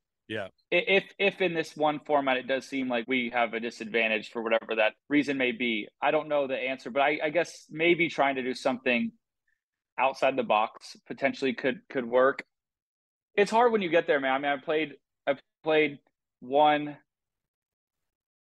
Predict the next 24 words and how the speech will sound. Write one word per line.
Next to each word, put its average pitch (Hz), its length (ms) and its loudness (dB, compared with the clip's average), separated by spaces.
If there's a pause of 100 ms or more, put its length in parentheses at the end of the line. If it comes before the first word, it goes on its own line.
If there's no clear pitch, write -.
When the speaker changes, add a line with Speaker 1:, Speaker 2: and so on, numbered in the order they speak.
(100)
Speaker 2:
one 139 300 2
alternate 139 460 2
shot, 123 340 2
nine 127 240 -2
holes 120 340 -2
with 117 160 -10
Brian, 117 460 0
so 120 100 -14
we 123 120 -6
could 131 100 -6
make 123 160 -2
sure 123 140 -6
the 120 80 -2
golf 120 280 2
balls 117 240 2
were 120 140 -2
okay, 117 600 0
and 113 100 -10 (760)
got 143 180 4
a - 20 2
little 135 220 0
bit 123 180 -4 (160)
more 135 220 0
comfy 123 800 0